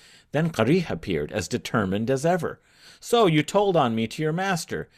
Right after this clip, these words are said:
You think I take orders from him? Where is he now? Who's going to save you from me?" "Don't you dare! Get away from me!" She threw stones at him, and he left, saying, "I'll get you."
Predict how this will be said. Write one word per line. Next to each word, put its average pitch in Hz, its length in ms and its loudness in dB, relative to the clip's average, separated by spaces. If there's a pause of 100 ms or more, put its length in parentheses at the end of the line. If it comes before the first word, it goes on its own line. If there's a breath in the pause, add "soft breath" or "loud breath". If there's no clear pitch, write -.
(140 soft breath)
You - 80 -16
think - 240 -6
I 226 80 0
take 214 260 0
orders 190 360 4
from 180 220 -4
him? 180 340 -2 (240 soft breath)
Where 233 240 4
is 165 140 0
he 175 260 0
now? 131 600 0 (180 soft breath)
Who's 196 200 -2
going 165 240 0
to 131 80 -2
save 123 360 0
you 113 140 2
from 98 320 -2
me?" 101 360 -2 (800 soft breath)
"Don't 143 320 2
you 131 100 0
dare! 107 380 2
Get 170 200 2
away 170 240 2
from 147 220 -2
me!" 113 300 -6 (400 soft breath)
She - 180 -6
threw 113 200 -6
stones 110 460 -2
at 87 120 -2
him, 80 240 -8 (260 soft breath)
and 113 160 -6
he 113 120 -4
left, 107 400 0
saying, 95 500 -6
"I'll 107 220 6
get 92 340 -4
you." 90 240 -4